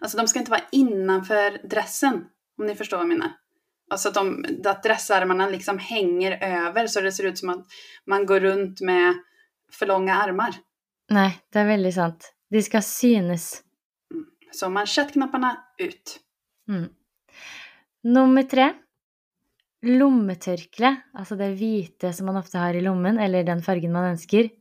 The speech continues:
Speaker 2: den skal en centimeter opp. Altså en centimeter. Ikke lenger ned, ikke lenger opp,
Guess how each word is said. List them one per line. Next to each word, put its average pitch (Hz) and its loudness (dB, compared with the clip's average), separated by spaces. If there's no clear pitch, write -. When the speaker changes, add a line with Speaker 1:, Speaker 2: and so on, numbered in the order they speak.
Speaker 2:
den 190 4
skal 208 0
en 247 6
centimeter 170 -4
opp. - -20
Altså 196 -2
en 208 4
centimeter. 170 -4
Ikke 240 0
lenger 202 2
ned, 277 2
ikke 277 2
lenger 170 0
opp, - -20